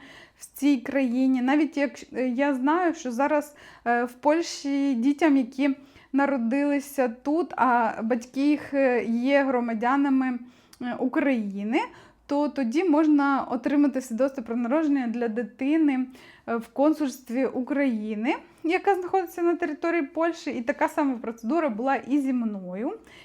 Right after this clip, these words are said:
І хотіла запитатися, на якій підставі.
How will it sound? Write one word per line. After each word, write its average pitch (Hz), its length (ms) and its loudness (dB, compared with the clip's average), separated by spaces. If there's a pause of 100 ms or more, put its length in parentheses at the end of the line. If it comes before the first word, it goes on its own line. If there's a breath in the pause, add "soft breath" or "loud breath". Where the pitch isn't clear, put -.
І 269 40 -8
хотіла 403 380 2
запитатися, 269 540 0
на 254 100 -2
якій 240 240 -6
підставі. 392 880 -2